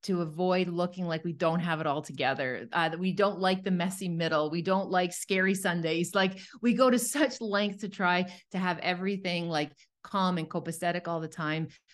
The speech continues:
But we also need to really remind each and every one of us, even ourselves as grownups, that we can do hard things. We do the hard things every single day. And sometimes it just takes a little bit of courage to just kinda get into that first step, and the rest will fall into place.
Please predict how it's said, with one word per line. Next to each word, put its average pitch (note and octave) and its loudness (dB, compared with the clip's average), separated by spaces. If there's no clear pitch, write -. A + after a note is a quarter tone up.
But F3+ -2
we F#3+ 2
also G#3+ 0
need F#3+ 0
to F3+ -8
really D#3+ -4
remind E3 -4
each E3 -8
and E3 -6
every D#3 -6
one C#3+ -6
of F3+ -6
us, A3+ -4
even G3+ -2
ourselves E3 -2
as D#3 -10
grownups, E3+ -6
that G3 -6
we A3 -2
can E4 -4
do A#3 -4
hard D#3+ -2
things. G#3+ -8
We G3 -2
do G#3 4
the A#3 -2
hard G3 0
things F#3+ -2
every E3+ -4
single E3 -6
day. G3 -4
And F#3 -2
sometimes A3 -4
it G#3 -4
just F#3+ -10
takes F#3 -6
a D2+ -12
little A3 -4
bit A3+ -4
of A#3 -6
courage C4 -6
to - -14
just F#3+ 0
kinda F3+ -4
get F#3+ -2
into F#3 0
that D#3 -4
first G#3 -2
step, B3+ -6
and F#3+ -2
the F3 0
rest F3 -2
will F3+ -6
fall D3+ -4
into C#3+ -6
place. - -8